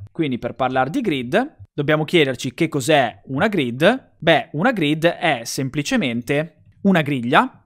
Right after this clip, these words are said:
ok? Quindi noi vogliamo andare a definire una griglia e utilizzare la griglia per dire, ok, mi metti questo frame o questo widget che sia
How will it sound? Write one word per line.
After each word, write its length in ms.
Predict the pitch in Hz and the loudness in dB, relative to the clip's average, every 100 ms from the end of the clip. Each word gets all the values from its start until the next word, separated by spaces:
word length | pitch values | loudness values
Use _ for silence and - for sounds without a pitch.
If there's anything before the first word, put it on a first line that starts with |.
| _ | _
ok? 600 | - 123 120 117 233 - | -12 -4 -2 -2 -4 -4
Quindi 180 | - 175 | -2 2
noi 140 | 170 | 2
vogliamo 300 | 151 139 139 | 2 0 2
andare 520 | 135 143 220 196 123 120 | 0 4 4 4 2 0
a 100 | 135 | -4
definire 380 | 131 165 165 | -2 -2 -2
una 140 | 143 226 | 0 -2
griglia 340 | 170 131 151 | -2 0 0
e 100 | 170 | 0
utilizzare 460 | 143 151 147 160 139 | -2 -2 0 2 2
la 100 | 190 | 0
griglia 280 | 170 165 180 | 0 0 0
per 160 | 180 | -2
dire, 180 | 139 139 | 0 0
ok, 440 | 202 160 117 120 123 | 2 2 2 -2 -6
mi 100 | 165 | -2
metti 580 | 185 170 127 - 127 113 - | 0 0 -2 -6 -6 -6 -4
questo 260 | 160 - | -4 -2
frame 600 | 160 156 170 214 226 226 - | 0 2 4 4 0 -2 -2
o 160 | 147 | 0
questo 300 | - - - | 0 -2 -2
widget 420 | 123 135 143 190 | -2 -2 0 -2
che 100 | - | -2
sia 400 | 139 - 123 165 | -6 -2 0 0